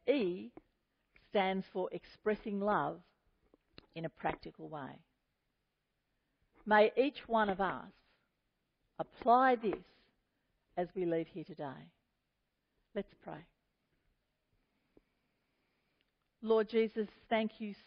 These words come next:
so much for the depth of your love for us. And on this day of all days, when we celebrate love of mothers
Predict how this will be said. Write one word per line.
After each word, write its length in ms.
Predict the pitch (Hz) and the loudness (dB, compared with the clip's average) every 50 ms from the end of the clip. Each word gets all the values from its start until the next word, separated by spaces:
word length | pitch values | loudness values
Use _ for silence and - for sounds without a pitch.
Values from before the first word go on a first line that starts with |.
| - - | -6 -2
so 280 | 233 226 226 226 226 | 0 0 2 2 0
much 240 | 208 185 160 165 - - - - | 0 -2 -4 -6 -8 -12 -16 -14
for 80 | - 180 | -12 -8
the 120 | 165 170 | -8 -8
depth 360 | 165 - - 196 208 - - - _ _ - | -8 -4 -2 -2 -2 -4 -6 -10 _ _ -8
of 100 | 156 156 - | -8 -8 -8
your 280 | 190 180 185 180 185 190 | -8 -6 -6 -4 -4 -4
love 260 | 185 175 165 165 165 - - - | -4 -2 -4 -4 -4 -8 -12 -12
for 140 | - 160 156 | -10 -8 -8
us. 120 | 135 131 - - _ _ _ _ _ _ _ _ _ _ _ _ _ _ _ _ _ _ _ _ _ _ _ _ _ - | -10 -12 -16 -20 _ _ _ _ _ _ _ _ _ _ _ _ _ _ _ _ _ _ _ _ _ _ _ _ _ -6
And 140 | - 208 208 | 0 4 6
on 200 | 214 220 240 247 | 6 8 6 6
this 140 | 254 269 262 - - - | 4 0 -2 -4 -4 2
day 280 | 262 254 247 247 240 | 4 6 6 8 6
of 120 | 233 220 202 | 6 4 2
all 280 | - 202 208 214 208 208 | 0 2 2 4 4 2
days, 440 | 202 185 180 180 185 202 208 208 202 - | 0 0 0 0 0 -2 -4 -6 -8 -6
when 180 | - 196 185 180 | -6 -4 -4 -4
we 140 | 180 180 - - - | -6 -8 -6 -4 -2
celebrate 520 | 202 190 196 185 185 190 175 180 185 - | 0 0 0 0 -2 -2 -2 -2 -4 -6
love 360 | 165 165 160 165 165 170 170 | -4 -4 -2 -2 -2 -4 -4
of 160 | 165 156 151 | -6 -8 -6
mothers 460 | 175 170 175 180 185 185 180 185 180 | -4 -2 0 0 0 0 -2 -4 -4